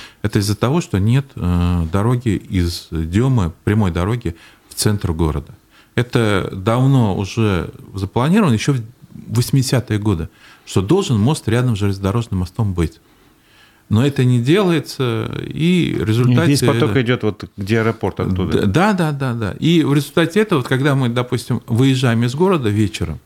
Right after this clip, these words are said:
Speaker 1: а, для того, чтобы за-, въехать на Демское шоссе, там заполняется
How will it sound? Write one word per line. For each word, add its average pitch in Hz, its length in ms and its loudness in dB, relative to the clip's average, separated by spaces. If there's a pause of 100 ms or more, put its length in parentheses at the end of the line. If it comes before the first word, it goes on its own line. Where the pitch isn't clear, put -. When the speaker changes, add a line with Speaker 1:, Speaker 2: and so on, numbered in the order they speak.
(560)
Speaker 1:
а, 104 320 0 (120)
для 127 340 -2
того, 151 240 2
чтобы 113 280 -6
за-, 113 300 -2
въехать 120 680 -2
на 113 120 2
Демское 113 400 -2
шоссе, 208 340 -2
там 117 220 -2
заполняется 135 720 -2